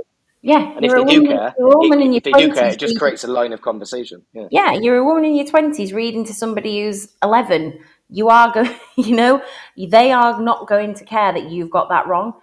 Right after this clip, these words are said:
Speaker 1: And it just makes it so much more natural, but it's just so important, I think. I think what
Speaker 2: You
Speaker 1: you
Speaker 2: know the
Speaker 1: said
Speaker 2: idea
Speaker 1: there
Speaker 2: of, go on.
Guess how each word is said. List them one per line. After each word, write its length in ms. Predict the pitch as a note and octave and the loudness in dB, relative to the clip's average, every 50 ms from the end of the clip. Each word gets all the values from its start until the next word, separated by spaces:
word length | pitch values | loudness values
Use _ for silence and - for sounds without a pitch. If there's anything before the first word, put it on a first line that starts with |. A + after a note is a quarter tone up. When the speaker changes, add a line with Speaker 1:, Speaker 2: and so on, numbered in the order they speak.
| _ _ _ _ _ - | _ _ _ _ _ -4
Speaker 1:
And 420 | E3+ F#3+ G3 G3 G3 G3 F#3+ G3 - _ _ _ - | -4 -4 -2 -4 -6 -6 -8 -10 -14 _ _ _ -12
it 180 | F3+ - - F#3 | -12 -12 -10 -10
just 220 | A#3+ B3 - - | -12 -12 -10 -10
makes 340 | A#3 G#3+ G#3+ - - - - | -8 -8 -8 -10 -12 -18 -20
it 120 | - - | -20 -20
so 280 | - - - F#3+ F#3+ F#3+ | -16 -10 -8 -8 -6 -6
much 240 | F#3+ - - - - | -8 -12 -14 -14 -12
more 480 | F#3+ F#3 F3 E3+ F3 D#3+ - - - _ _ _ - | -8 -6 -6 -4 -4 -6 -8 -10 -16 _ _ _ -14
natural, 680 | - G#3+ A3+ - - - - - - F3+ E3 E3+ E3+ - | -10 -10 -10 -10 -10 -18 -20 -12 -8 -6 -6 -6 -6 -10
but 100 | - - | -14 -16
it's 140 | - - - | -16 -18 -16
just 300 | - D4+ D#4 D#4 - - | -18 -16 -16 -16 -14 -8
so 160 | - G3+ F#3+ | -6 -6 -6
important, 720 | F#3+ F#3+ F#3+ - A#3 A#3+ C4 D4 D4 D4 - - - - - | -6 -10 -12 -12 -10 -6 -6 -6 -6 -8 -12 -14 -14 -14 -14
I 60 | - E3+ | -18 -18
think. 480 | - - D#3 D3+ C#3+ C#3+ - _ _ _ _ _ _ _ _ - | -16 -14 -12 -12 -12 -14 -16 _ _ _ _ _ _ _ _ -12
I 80 | - G3+ | -12 -10
think 240 | - A#3+ B3 - - | -8 -10 -10 -10 -8
what 140 | A#3+ - - | -10 -8 -6
Speaker 2:
You 80 | - | -2
Speaker 1:
you 20 | C#3 | 0
Speaker 2:
know 100 | C3 C3 | 0 0
the 80 | C3 | 0
Speaker 1:
said 80 | C3+ B2+ B2 | 0 -2 -2
Speaker 2:
idea 180 | B2 A#2 C3+ B2+ D#3+ | -4 -6 -4 -2 -2
Speaker 1:
there 200 | D#3 D#3+ D#3 D#3+ | 0 0 -2 -4
Speaker 2:
of, 60 | E3 - - _ _ _ _ _ _ _ _ _ _ _ _ _ _ _ _ | -6 -10 -18 _ _ _ _ _ _ _ _ _ _ _ _ _ _ _ _
go 100 | - G#2+ F#2+ | -12 -12 -12
on. 80 | F2+ | -12